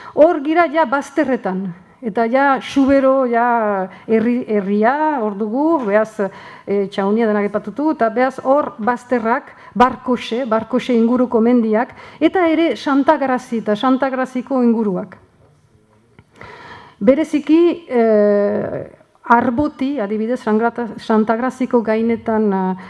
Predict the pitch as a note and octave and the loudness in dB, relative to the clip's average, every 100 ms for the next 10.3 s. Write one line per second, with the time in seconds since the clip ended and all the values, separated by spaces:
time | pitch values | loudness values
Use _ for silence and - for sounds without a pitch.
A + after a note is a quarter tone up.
0 | - - G3 A3 A3 G#3+ A3 G#3+ A3+ A3+ | -20 -12 0 2 2 2 -2 0 -2 -2
1 | - A#3+ A#3+ G#3+ G#3+ A3 B3 B3+ A3+ B3+ | -2 -2 0 0 0 2 2 0 -6 -2
2 | C4 B3+ A#3+ A3+ A#3 A#3+ B3 C4 C4 B3+ | 0 2 2 2 2 2 4 2 2 2
3 | C4 C4 B3+ A#3 A#3+ B3 A#3 A3 G#3+ G#3 | 0 0 0 2 2 4 4 4 2 -4
4 | - - C4 D4+ C#4 B3+ B3 - - - | -14 0 4 4 2 -2 -4 -8 -20 -20
5 | - - - A3+ A3+ A#3 A#3+ - C#4+ C4+ | -20 -20 -6 -2 0 0 -2 -2 0 2
6 | A#3+ A#3+ A#3 G3+ B3+ A#3 A#3+ A#3 A#3+ A3 | 2 0 -4 -2 2 2 2 2 0 2
7 | A#3 G3+ A3+ A#3 G#3+ A3+ C#4+ C#4 A#3+ A#3 | 2 2 0 0 -2 0 0 2 0 0
8 | A3 A3 G#3+ A3+ B3 D4 C#4+ B3+ A#3+ A#3+ | -2 -4 -2 0 2 2 -2 -4 -4 -4
9 | A#3+ G3 G3+ G3 - G#3+ G#3+ A3+ A3 G3 | -4 -6 -8 -10 -2 0 2 0 -2 -4
10 | G#3+ A3 | -2 -2